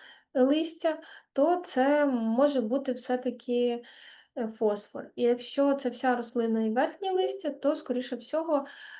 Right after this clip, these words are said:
е, рослини просто страждають від холоду.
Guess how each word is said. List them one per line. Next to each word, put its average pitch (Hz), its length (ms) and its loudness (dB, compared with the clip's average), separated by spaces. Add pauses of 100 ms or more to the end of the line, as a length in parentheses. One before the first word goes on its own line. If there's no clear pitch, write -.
(140)
е, 233 240 -2
рослини 269 440 0
просто 262 340 -4
страждають 247 760 -2
від 254 420 -6 (240)
холоду. 214 600 -6